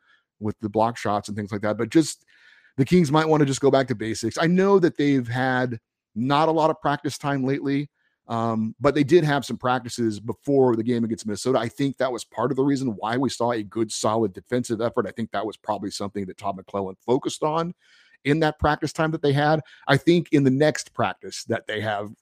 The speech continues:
probably today, you gotta spend some time focusing on the power play,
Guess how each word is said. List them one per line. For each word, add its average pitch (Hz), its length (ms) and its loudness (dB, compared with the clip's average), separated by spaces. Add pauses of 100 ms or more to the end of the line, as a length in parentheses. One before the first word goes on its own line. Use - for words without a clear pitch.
(180)
probably 117 400 2
today, 135 560 4 (340)
you 127 140 0
gotta 135 280 4
spend 131 240 0
some 123 140 0
time 110 240 -4
focusing 107 460 -4
on 107 100 -4
the 101 60 -8
power 104 280 -2
play, 101 300 -4